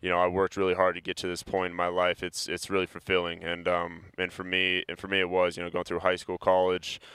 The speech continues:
minor leagues, and now got, got up here and continue my career. I'm able to look back and, you know, truly be happy with, uh, with the path that I've chosen.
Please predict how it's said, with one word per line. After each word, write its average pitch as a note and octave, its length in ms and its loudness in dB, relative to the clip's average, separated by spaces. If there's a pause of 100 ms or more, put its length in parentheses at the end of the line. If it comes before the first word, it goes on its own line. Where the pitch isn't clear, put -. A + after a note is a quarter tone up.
(260)
minor F#2 320 2
leagues, F#2 360 0
and F#2 80 -6
now F2+ 180 0
got, F2+ 300 2 (100)
got F#2 160 4
up F2+ 120 0
here F#2 280 2
and F2+ 100 -8
continue F2+ 340 -6
my F2+ 160 -2
career. F2+ 340 0
I'm F2+ 140 -2
able F2 160 2
to F2+ 80 -4
look F#2 280 0
back F2+ 340 2
and, E2+ 240 -8 (420)
you F2+ 80 -2
know, F2 180 2
truly F#2+ 280 -2
be F2+ 140 -2
happy F2 340 0
with, E2+ 240 -4
uh, E2+ 320 0 (120)
with F#2 160 -4
the E2+ 80 -4
path F2 280 0
that E2 100 -4
I've D#2+ 120 -6
chosen. D#2+ 380 -4